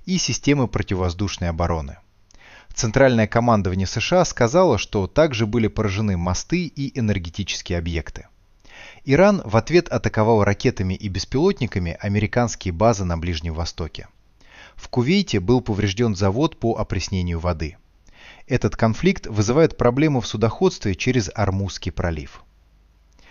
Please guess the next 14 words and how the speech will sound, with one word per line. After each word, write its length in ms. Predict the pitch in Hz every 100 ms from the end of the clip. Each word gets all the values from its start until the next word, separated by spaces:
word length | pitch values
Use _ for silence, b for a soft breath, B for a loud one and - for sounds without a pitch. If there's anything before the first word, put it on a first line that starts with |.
| b b b
Теперь 400 | - 135 220 220 -
немного 460 | 120 120 123 104
о 40 | 92
футболе. 580 | - 92 87 80 85 - _ _ b b b b
В 80 | 107
воскресенье 680 | - - 143 226 196 123
Аргентина 600 | - 107 104 117 202 180
встретится 500 | 110 - 131 120 -
с 80 | 95
Испанией 480 | 98 - 170 175 131
в 40 |
финале 400 | - 104 107 110
чемпионата 580 | 98 92 87 87 87 -
мира. 340 | 92 90 85